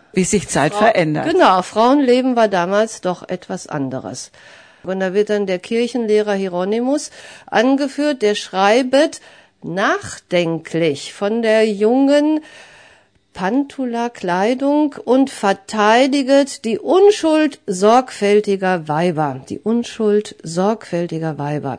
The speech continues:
Speaker 2: Da wird schon ein bisschen deutlich von dem Frauenbild, die sich nach dem Wohlstand ihres Herkommens herausbutzen. Was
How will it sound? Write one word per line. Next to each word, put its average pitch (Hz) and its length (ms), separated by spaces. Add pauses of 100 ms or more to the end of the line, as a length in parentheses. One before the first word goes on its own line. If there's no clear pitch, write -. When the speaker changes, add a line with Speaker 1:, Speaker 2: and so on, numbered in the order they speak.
Speaker 2:
Da 220 260
wird 240 140
schon 240 160
ein 226 60
bisschen 226 280
deutlich 196 480
von 175 220
dem 175 260
Frauenbild, 151 920 (720)
die 190 80
sich 185 200
nach 190 220
dem 185 320
Wohlstand 269 1300
ihres 214 720
Herkommens 185 1200
herausbutzen. 165 1900 (600)
Was - 300